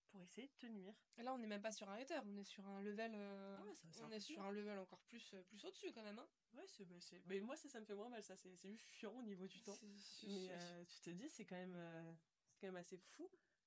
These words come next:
Speaker 1: les gens, euh, ce qu'ils sont prêts à faire pour essayer de te descendre. Je ne comprends pas.
Speaker 2: Clairement.
Speaker 1: Bref, je vais regarder si j'avais d'autres questions, parce qu'on s'égare sur notre sujet de haters.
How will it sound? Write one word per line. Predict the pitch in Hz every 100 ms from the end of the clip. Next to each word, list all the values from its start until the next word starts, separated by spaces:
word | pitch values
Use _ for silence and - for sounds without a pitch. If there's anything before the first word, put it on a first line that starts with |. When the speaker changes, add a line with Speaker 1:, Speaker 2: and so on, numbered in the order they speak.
| -
Speaker 1:
les | 202 196 190
gens, | 196 294
euh, | 254
ce | 196
qu'ils | - 196
sont | -
prêts | - 277
à | 214
faire | - 262
pour | - 196
essayer | - 214
de |
te | -
descendre. | 196 196 175 180 202 _ _ _ _ _ _ _ _ _ _ _ _ -
Je | 190
ne | 180
comprends | 226 190 175
pas. | - _ _ _ -
Speaker 2:
Clairement. | 240 233 233 -
Speaker 1:
Bref, | 180 175
je | -
vais | 185
regarder | 175 170
si | 175 180
j'avais | 170
d'autres | 170 165
questions, | 170 - 208
parce |
qu'on | - 175
s'égare | 170 165 165
sur | 180
notre | 170 170 160 170
sujet | - 175 175
de | 165 -
haters. | 196 214 277 339 -